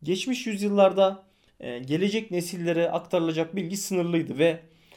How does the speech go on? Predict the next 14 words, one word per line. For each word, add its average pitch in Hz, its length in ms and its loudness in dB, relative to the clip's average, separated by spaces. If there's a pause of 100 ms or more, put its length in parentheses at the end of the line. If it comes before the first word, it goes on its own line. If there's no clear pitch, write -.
(180)
bilgi 165 300 -8
dediğimiz 196 400 -2
şey 196 300 -2 (320)
gerçekten 202 680 -2 (280)
saygı 165 500 -2
duyulacak 143 540 -4
bir 135 80 -4
şekilde 127 420 -10
kıymetliydi. 120 760 -10 (460)
Bugün 214 240 0
adına 190 380 2
bilgi 196 260 -2
çağı 175 260 6
dediğimiz, 147 580 -4